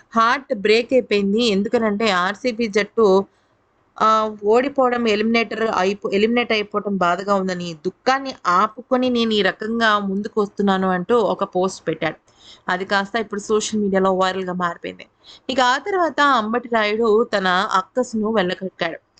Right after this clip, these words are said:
నిజానికి అంబటి రాయుడు చెన్నై సూపర్ కింగ్స్కు బాగా ఎక్కువగా సపోర్ట్ చేస్తాడు. ఆర్సీబీ చేతుల్లో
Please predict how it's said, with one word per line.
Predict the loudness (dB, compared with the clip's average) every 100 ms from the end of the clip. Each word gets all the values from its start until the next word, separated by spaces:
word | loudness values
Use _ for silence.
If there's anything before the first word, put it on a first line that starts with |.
| -20 -6
నిజానికి | 0 0 0 -2
అంబటి | -2 0 -2 -2
రాయుడు | -2 -2 -4
చెన్నై | -2 0 0
సూపర్ | 0 -2 -2
కింగ్స్కు | -2 -4 -4 -2 0
బాగా | 2 0 -2
ఎక్కువగా | -4 -4 -2 -2
సపోర్ట్ | -2 -2 -4 -4
చేస్తాడు. | -6 -6 -8 -10 _ -20 -8 0
ఆర్సీబీ | 0 0 -2 -2 0 0
చేతుల్లో | 0 0 2 2